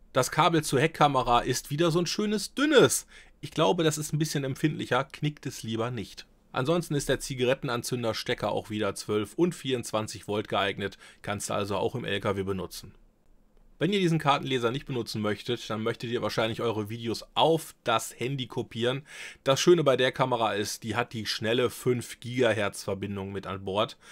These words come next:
weil wenn ihr das zwei Komma vier Gigahertz W lan benutzt, das ist deutlich langsamer beim Kopieren.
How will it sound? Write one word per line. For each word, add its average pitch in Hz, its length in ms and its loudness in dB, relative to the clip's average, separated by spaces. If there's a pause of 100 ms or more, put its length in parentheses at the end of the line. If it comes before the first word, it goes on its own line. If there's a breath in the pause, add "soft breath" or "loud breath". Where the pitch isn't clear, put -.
(320 loud breath)
weil 110 200 2
wenn 120 100 4
ihr 123 100 2
das 113 440 0
zwei 123 360 2
Komma 123 400 0
vier - 1040 0
Gigahertz 117 1040 -2
W 113 180 2
lan 110 360 2
benutzt, 104 520 -4 (300 loud breath)
das 113 240 4
ist 113 240 -4
deutlich 127 640 6
langsamer 101 560 0
beim 92 240 -2
Kopieren. 98 560 -6